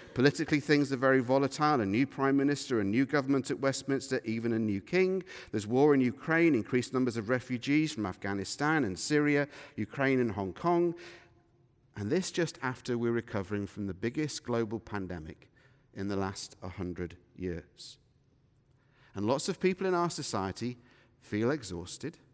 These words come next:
They feel very uncertain. They feel very anxious.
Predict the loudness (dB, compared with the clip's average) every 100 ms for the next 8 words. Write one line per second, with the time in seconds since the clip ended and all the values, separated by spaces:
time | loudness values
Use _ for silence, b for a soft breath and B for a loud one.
0 | _ _ _ _ B B B -4 -4 2
1 | 4 4 2 2 4 2 -4 -4 -6 -6
2 | -14 -16 _ _ _ _ b b -2 -2
3 | 0 2 4 4 2 0 -2 -10 -8 -10
4 | -10 -12